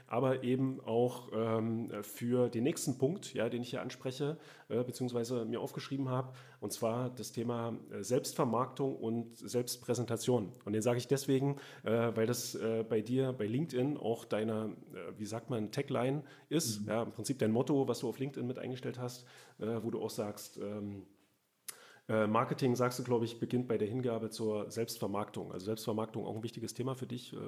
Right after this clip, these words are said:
Speaker 2: Ja.
Speaker 1: was kannst du dazu sagen?
Speaker 2: Also ich finde ja, Menschen, die im Marketing arbeiten, sind ja eh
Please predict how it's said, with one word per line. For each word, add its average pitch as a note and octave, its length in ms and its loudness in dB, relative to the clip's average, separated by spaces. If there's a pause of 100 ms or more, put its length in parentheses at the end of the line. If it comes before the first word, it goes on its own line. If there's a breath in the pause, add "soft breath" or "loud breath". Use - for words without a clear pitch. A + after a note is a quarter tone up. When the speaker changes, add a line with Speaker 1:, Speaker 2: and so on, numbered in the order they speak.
(160)
Speaker 2:
Ja. A2 120 2
Speaker 1:
was - 160 -10
kannst G#2+ 200 -10
du A#2+ 60 -14
dazu A2+ 220 -10
sagen? G#2+ 240 -12 (880 soft breath)
Speaker 2:
Also B2 360 4
ich A#2+ 100 4
finde C#3+ 200 6
ja, C3 320 6 (180)
Menschen, C3+ 340 4
die B2+ 60 6
im A#2+ 60 8
Marketing B2 360 4
arbeiten, A#2+ 380 2
sind A2 200 0
ja G#2+ 80 6
eh B2 360 6